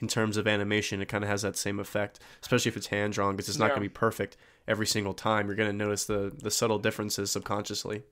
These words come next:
Speaker 2: Yeah, and I, I like that in a way, you know? Yeah. Yeah, where-, whereas, like, with the,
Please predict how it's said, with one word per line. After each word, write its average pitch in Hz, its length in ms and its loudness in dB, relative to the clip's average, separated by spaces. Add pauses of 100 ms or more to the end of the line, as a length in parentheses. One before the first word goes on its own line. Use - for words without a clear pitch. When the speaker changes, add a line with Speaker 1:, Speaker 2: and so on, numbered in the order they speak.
(540)
Speaker 2:
Yeah, 220 260 12
and 165 80 8
I, 175 120 8
I 170 220 6
like 160 300 6
that 117 220 -4 (160)
in 120 100 -10
a 113 60 -8
way, 117 280 -8 (180)
you 120 100 -10
know? 120 180 -6 (3000)
Yeah. 123 180 -16 (800)
Yeah, 202 120 6
where-, 175 180 6
whereas, 175 280 4
like, 165 160 6 (720)
with 160 260 4
the, 156 360 8